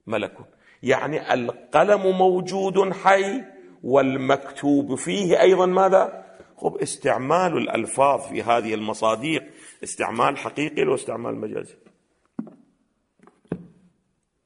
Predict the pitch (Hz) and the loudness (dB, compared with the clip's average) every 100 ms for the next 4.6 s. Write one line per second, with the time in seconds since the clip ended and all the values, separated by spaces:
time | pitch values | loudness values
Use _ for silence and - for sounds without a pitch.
0 | _ _ _ - - - 104 113 - 120 | _ _ _ -20 -12 -10 -8 -8 -8 -4
1 | 127 127 107 107 107 107 107 101 113 123 | -4 -4 -6 -6 -4 -4 -4 -4 -4 -4
2 | 110 107 - 104 113 101 104 113 110 98 | -4 -8 -6 -6 -6 -8 -8 -8 -8 -8
3 | 95 95 92 113 123 131 104 95 - 95 | -8 -8 -6 -6 -6 -4 -6 -6 -10 -8
4 | 113 127 131 127 123 110 | -8 -6 -6 -8 -10 -16